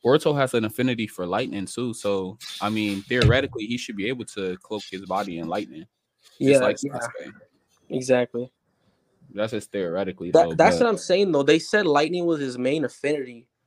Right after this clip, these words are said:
Speaker 1: Yeah.
Speaker 2: In, in the manga, I say that's a little bit favored,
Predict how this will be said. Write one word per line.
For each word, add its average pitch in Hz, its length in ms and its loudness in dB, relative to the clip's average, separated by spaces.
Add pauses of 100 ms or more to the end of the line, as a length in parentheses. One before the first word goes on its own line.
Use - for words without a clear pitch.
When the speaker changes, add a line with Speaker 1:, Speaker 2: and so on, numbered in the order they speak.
(240)
Speaker 1:
Yeah. 107 340 6
Speaker 2:
In, - 40 -14
in 160 100 4
the 156 120 8
manga, 160 520 6
I 147 160 -2
say 160 300 -4
that's 139 300 -4
a - 60 -8
little 135 320 -2
bit 170 180 -4
favored, 180 500 -6